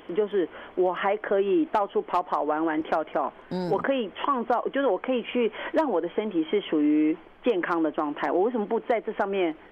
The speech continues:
Speaker 1: 努力？
Speaker 2: 嗯。
Speaker 1: 而是说我，我靠医院近一点，那是不是在进医院之前我都不用努力？其实不是啊。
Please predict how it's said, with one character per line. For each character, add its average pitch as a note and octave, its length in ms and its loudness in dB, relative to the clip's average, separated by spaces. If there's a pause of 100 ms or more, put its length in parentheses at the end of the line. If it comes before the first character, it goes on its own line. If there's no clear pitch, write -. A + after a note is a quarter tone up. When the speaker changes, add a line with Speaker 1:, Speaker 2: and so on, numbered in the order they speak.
(340)
Speaker 1:
努 E3+ 240 2
力？ E3+ 220 4 (680)
Speaker 2:
嗯。 F3 300 -2
Speaker 1:
而 A#3 180 2
是 D4+ 140 0
说 C#4 200 0
我， F#3+ 260 0
我 G3 80 0
靠 B3+ 240 -2
医 B3 100 -2
院 B3 220 2
近 G#3 280 0
一 G3 40 2
点， D#3 240 2
那 C4 140 0 (140)
是 D4 80 -2
不 D4 120 -4
是 C4+ 100 2
在 B3 180 2
进 B3 180 -2
医 A#3+ 40 2
院 A#3+ 200 2
之 A#3 100 -2
前 A3 120 0
我 F3 80 2
都 G3 80 2
不 F#3 100 2
用 F#3+ 180 2
努 D3 140 0
力？ D3+ 240 2
其 A3 80 -2
实 A3+ 60 0
不 G3 140 -2 (100)
是 G#3 80 0
啊。 C#3 200 0